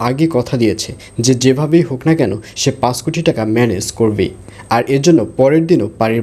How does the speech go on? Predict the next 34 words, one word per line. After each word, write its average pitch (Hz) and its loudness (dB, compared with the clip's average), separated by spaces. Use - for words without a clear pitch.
বাবাকে 110 0
দেখা 117 0
যাবে 120 0
সে 143 2
ব্যাংকে 131 0
চলে 113 2
যাবে 101 -2
এবং 120 2
ব্যাংকে 135 0
গিয়ে 127 4
সেই 123 0
লোন 127 4
নেওয়ার 127 4
বিরুদ্ধে 120 0
কথা 117 0
বলবে। 104 -2
কিন্তু 190 2
গতকাল 139 0
আপনারা 120 0
দেখতেই 131 4
পেরেছেন 113 0
যে 127 4
পারির 131 2
বাবা 131 0
ওই 120 2
লোকটার 127 0
গায়ে 120 0
হাত 110 -6
তুলেছে, 110 -2
আর 110 4
এই 135 4
রাগের 135 2
জন্য 156 2
ওই 113 0